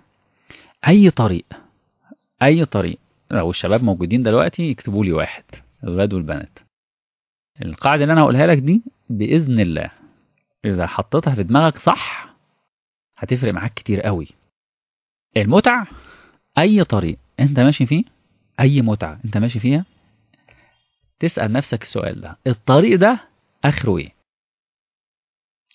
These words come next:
الطريق ده آخره إيه؟ يعني مغني قاعد يكسر الدنيا وبتاع، في يوم من الأيام وأنت قاعد معاه كده، وده حصل حقيقة،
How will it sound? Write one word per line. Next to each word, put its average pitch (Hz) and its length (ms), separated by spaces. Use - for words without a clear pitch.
الطريق 113 520
ده 160 200
آخره 113 320
إيه؟ - 140
يعني 123 300
مغني 123 460
قاعد 135 260
يكسر 120 380
الدنيا 92 380
وبتاع، - 400
في - 120
يوم 120 100
من 123 60
الأيام 104 320
وأنت 107 180
قاعد 98 260
معاه 85 220
كده، 104 320
وده 101 140
حصل - 380
حقيقة، - 500